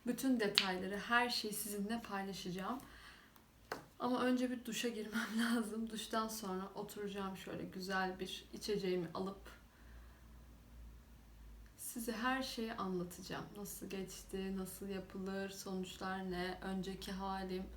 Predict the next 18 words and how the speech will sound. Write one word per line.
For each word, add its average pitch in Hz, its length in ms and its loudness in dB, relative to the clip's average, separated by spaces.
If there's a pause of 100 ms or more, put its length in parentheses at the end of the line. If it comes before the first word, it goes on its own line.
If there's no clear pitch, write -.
(720)
elimde 190 380 0
fotoğraflar 190 840 0
var. 190 120 -2
On 214 220 -2
dört 220 240 0
gün 220 80 -2
önce 202 280 4
çektim. - 520 -4 (460)
Zaman 254 400 4
çok - 260 0
hızlı 190 260 4
geçti 175 400 2
yalnız. 185 560 2
Ne 220 180 4
ara 208 280 4
başladım, 190 600 -2 (1900)
ne 214 360 0
ara 196 340 0